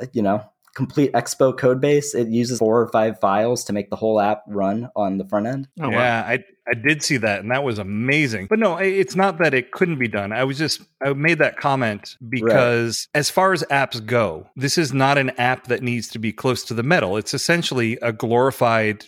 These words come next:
Speaker 3: shopping cart to
Speaker 1: It
Speaker 3: some
Speaker 1: honestly
Speaker 3: extent.
Speaker 1: needs to be closer to a P W A in a lot of ways.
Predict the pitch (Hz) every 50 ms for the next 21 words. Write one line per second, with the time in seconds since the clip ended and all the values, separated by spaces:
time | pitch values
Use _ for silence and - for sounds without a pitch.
0 | - - - - 139 135 - 139 113 104 - 87 80 - - - - _ - -
1 | - - - 107 120 123 139 180 175 - 196 175 160 151 135 127 - - - 143
2 | 135 127 110 95 - - - 120 113 113 110 - - 131 113 101 - - - 113
3 | 104 104 - - 85 - - - 113 107 92 95 87 87 90 90 92 95 92 85
4 | 78 76 69 71 69 - - 76 82 - - - - -